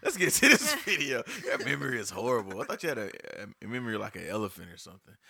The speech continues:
Speaker 1: Your memory is horrible.
Speaker 2: It's trash.
Speaker 1: All right, so let's get to this video, man. One point five million views,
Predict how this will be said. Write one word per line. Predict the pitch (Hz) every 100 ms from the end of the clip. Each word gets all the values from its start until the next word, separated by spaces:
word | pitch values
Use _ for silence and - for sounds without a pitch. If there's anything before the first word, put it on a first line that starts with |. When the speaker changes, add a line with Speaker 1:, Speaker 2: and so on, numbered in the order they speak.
| - 170
Speaker 1:
Your | 165
memory | 190 180 131 117
is | -
horrible. | 98 98 85 90 - -
Speaker 2:
It's | - -
trash. | 135 127 - - _ _ _ - -
Speaker 1:
All | - 143
right, | 85
so | - 143
let's | 311
get | 196 165
to | 147
this | 120
video, | 110 107 98 92
man. | 95
One | 127 185
point | 190 151
five | - 131 123
million | 113 117 107
views, | 101 101 101 98